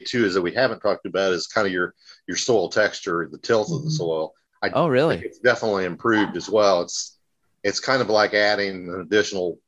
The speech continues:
Speaker 1: you know, like a compost, like a leaf mold or whatever, you know, 'cause the,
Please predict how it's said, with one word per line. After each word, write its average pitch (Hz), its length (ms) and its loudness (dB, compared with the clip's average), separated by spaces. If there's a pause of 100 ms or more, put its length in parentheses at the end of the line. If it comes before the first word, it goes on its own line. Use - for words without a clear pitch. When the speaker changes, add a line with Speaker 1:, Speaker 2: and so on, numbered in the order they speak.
(840)
Speaker 1:
you 87 120 -12
know, 90 200 -4
like 90 160 0
a - 60 -12
compost, 104 1080 2 (240)
like 92 100 -2
a 92 60 0
leaf 101 320 0
mold 98 320 2
or 85 120 -2
whatever, 90 600 2 (420)
you 90 100 -10
know, 92 140 -4
'cause 85 300 -4
the, 87 300 0